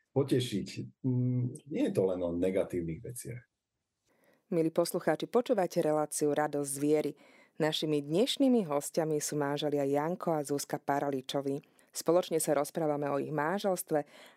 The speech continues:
Speaker 2: a službe iným manželom, aj keď k tomu sme sa ešte veľmi nedostali. Spomínali sme,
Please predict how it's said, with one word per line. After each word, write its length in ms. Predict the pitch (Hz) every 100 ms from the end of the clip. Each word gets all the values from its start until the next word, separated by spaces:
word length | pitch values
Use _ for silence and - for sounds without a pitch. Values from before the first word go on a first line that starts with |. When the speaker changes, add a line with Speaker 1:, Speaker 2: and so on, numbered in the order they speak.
| -
Speaker 2:
a 120 | 392 370 - _ 240
službe 640 | - 185 233 220 175 160 -
iným 240 | 165 196
manželom, 560 | 156 143 160 196 202 -
aj 140 | 151
keď 120 | 156 180
k 100 | -
tomu 160 | 214
sme 160 | 320 233
sa 160 | - 185
ešte 160 | -
veľmi 300 | 165 180 214
nedostali. 680 | 175 147 147 - 139 135 - - - - - -
Spomínali 560 | - 175 208 190 160
sme, 320 | 165 170 202